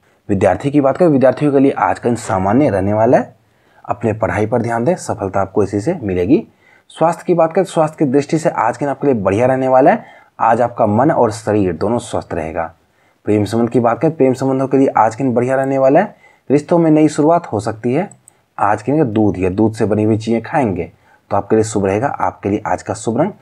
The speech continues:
लाइट ग्रीन कलर और आपके लिए आज का लकी नंबर रहने वाला है पाँच। बात करें कर्क राशि की, कर्क राशि में चंद्रमा आज चौथे स्थान में विराजित है, जिसके फलस्वरूप आज के दिन आपके लिए रुके हुए कार्य को बनाने वाले दिन है। जितने भी आपके रुके हुए, फंसे हुए कार्य हैं,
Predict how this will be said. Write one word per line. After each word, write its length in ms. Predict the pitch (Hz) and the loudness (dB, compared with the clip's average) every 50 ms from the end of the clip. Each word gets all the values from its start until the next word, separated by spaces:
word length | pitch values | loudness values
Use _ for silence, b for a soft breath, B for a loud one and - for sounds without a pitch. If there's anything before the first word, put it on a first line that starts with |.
| b b b b - | b b b b -4
लाइट 320 | 95 98 104 117 113 - 104 | -2 0 0 0 -2 -4 -4
ग्रीन 220 | 92 92 92 92 | -4 -2 -2 -4
कलर 220 | 87 - 120 165 202 | -2 -2 -2 -2 -2
और 180 | - - - 165 | -4 -4 -2 0
आपके 240 | 165 160 165 - 165 | 0 0 0 0 2
लिए 100 | 170 156 | 2 2
आज 100 | 151 156 | 0 0
का 120 | - 156 | 0 2
लकी 260 | 120 107 113 117 156 | 2 2 2 2 2
नंबर 240 | 156 151 151 151 147 | 2 2 2 2 2
रहने 200 | 147 147 147 147 | 0 0 -2 -2
वाला 220 | 143 143 156 185 | 0 0 2 0
है 120 | 196 196 - - | 0 -2 -2 -2
पाँच। 320 | 98 87 76 - - - _ _ _ _ - | -2 -2 -4 -6 -10 -20 _ _ _ _ -6
बात 240 | 95 98 95 90 - | -2 0 0 0 0
करें 160 | - 110 135 | -2 -4 -4
कर्क 280 | - - 101 85 - 98 | -4 -4 -4 -4 -2 -2
राशि 260 | 90 90 - 117 110 | -4 -2 -2 -2 -2
की, 120 | - 175 214 - b b b b b b - | 0 0 -2 -2 b b b b b b 0
कर्क 160 | 139 160 170 | 0 0 2
राशि 200 | 165 156 165 170 | 0 0 0 -2
में 60 | 156 | 0
चंद्रमा 300 | 165 156 147 156 156 175 - | 0 0 0 0 0 -2 0
आज 180 | - 135 127 | 0 -2 -2
चौथे 380 | - - 117 104 107 - 147 139 | -2 -2 -2 -2 -2 -2 -4 -6
स्थान 220 | - - 147 139 | -6 -6 -4 -2
में 80 | 139 135 | 0 0
विराजित 340 | 123 117 120 127 131 123 - | 2 2 2 0 0 -2 -4
है, 140 | 196 - b b b b b b _ | -8 -10 b b b b b b _
जिसके 260 | 107 101 107 - 110 | -8 -8 -6 -6 -6
फलस्वरूप 380 | 95 - 98 92 - 165 170 - _ - | -6 -6 -4 -2 -2 -4 -4 -6 _ -4
आज 200 | - 92 - - | -2 -2 -2 -2
के 60 | 107 110 | -4 -4
दिन 80 | 110 | -4
आपके 220 | 104 101 - - 110 | -4 -4 -2 0 2
लिए 240 | 113 139 180 214 - _ _ _ _ _ _ _ _ - | 2 2 0 -2 -6 _ _ _ _ _ _ _ _ -2
रुके 220 | 110 120 113 160 | 0 2 2 2
हुए 160 | 156 156 160 147 | 2 2 0 0
कार्य 240 | - 139 139 147 | 0 2 2 2
को 140 | 151 - 165 123 | 2 0 0 -2
बनाने 340 | 101 107 104 101 98 95 | 0 -2 -2 -2 -2 -2
वाले 180 | 87 87 82 73 - | -2 -2 -4 -4 -6
दिन 180 | - 85 80 | -8 -8 -8
है। 180 | 76 78 80 - _ _ _ _ _ _ _ - | -10 -12 -16 -18 _ _ _ _ _ _ _ -12
जितने 260 | 95 92 - 104 95 | -10 -8 -4 -4 -4
भी 120 | 87 98 98 | -2 -2 -2
आपके 300 | 92 - - - 101 90 | -2 -4 -4 -4 -2 -2
रुके 220 | 92 85 - 85 | -2 -2 -4 -6
हुए, 220 | 85 82 101 107 | -4 -2 -2 -2
फंसे 300 | 104 - 87 87 - 92 | -2 -2 -6 -6 -4 -4
हुए 160 | 90 95 107 104 | -2 0 -2 -2
कार्य 300 | 107 - 92 92 95 101 | 0 0 0 0 0 0
हैं, 200 | 127 180 - | -2 -4 -4